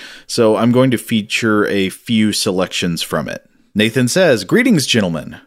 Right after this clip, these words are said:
First, during listener mail this week on, uh, July eighteenth, twenty twenty-two, the D C character The Question was mentioned.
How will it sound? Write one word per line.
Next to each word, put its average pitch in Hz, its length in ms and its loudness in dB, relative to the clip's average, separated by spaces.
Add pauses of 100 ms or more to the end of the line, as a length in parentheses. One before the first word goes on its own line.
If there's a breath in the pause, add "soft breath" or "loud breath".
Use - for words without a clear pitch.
First, 123 840 -2
during 226 380 2
listener 156 380 0
mail 127 280 4
this 90 220 -4
week 90 300 -4
on, 92 340 0
uh, 85 220 -2
July 104 300 2
eighteenth, 104 680 -2
twenty 92 260 -4
twenty-two, 101 680 -2
the 110 220 -2
D 165 320 -4
C 170 300 -2
character 113 760 0
The 92 300 -6
Question - 920 -4
was 98 220 -2
mentioned. 92 560 -4